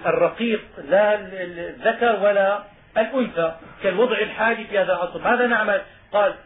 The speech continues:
"فإن فقدت تلك الغرة حسا بأن لم توجد"، أي هذا أيضا صورة من صور ال-، الفقه الفرضي. في الزمن الماضي الرقيق متوفر في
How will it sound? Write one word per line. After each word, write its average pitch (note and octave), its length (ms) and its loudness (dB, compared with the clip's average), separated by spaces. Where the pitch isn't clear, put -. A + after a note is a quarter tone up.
"فإن D#4 300 0
فقدت A3+ 600 -2
تلك A3 280 -8
الغرة G3 760 -2
حسا - 640 0
بأن E4+ 260 4
لم C4 160 0
توجد"، F#3 420 -4
أي D4 140 2
هذا C#4 260 2
أيضا B3 380 -2
صورة B3 220 0
من A3 160 -4
صور A3 420 0
ال-، G3 540 2
الفقه G3 560 0
الفرضي. C4+ 500 0
في F#3+ 60 -18
الزمن C#4 320 -2
الماضي C#4 440 0
الرقيق B3 420 -4
متوفر D#4 460 -2
في - 120 -12